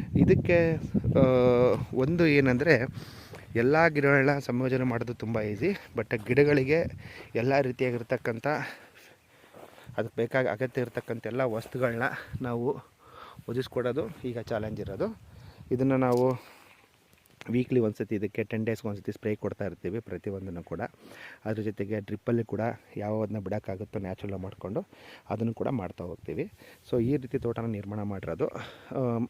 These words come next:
ಇದು ಸುಮಾರು ಒಂದು ತಿಂಗಳಾಯ್ತು, ಒಂದೊಂದೂವರೆ ತಿಂಗಳಾಯ್ತು ಪಪ್ಪಾಯ ಹಾಕ್ಬಿಟ್ಟು.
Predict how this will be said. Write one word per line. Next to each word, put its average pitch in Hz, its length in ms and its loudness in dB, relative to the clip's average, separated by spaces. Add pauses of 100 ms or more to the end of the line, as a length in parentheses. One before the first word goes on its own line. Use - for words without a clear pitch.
(100)
ಇದು 127 260 2
ಸುಮಾರು 123 560 0 (180)
ಒಂದು 127 220 2
ತಿಂಗಳಾಯ್ತು, 117 420 4
ಒಂದೊಂದೂವರೆ 113 380 2
ತಿಂಗಳಾಯ್ತು 107 420 -2
ಪಪ್ಪಾಯ 98 360 -8
ಹಾಕ್ಬಿಟ್ಟು. 95 420 -6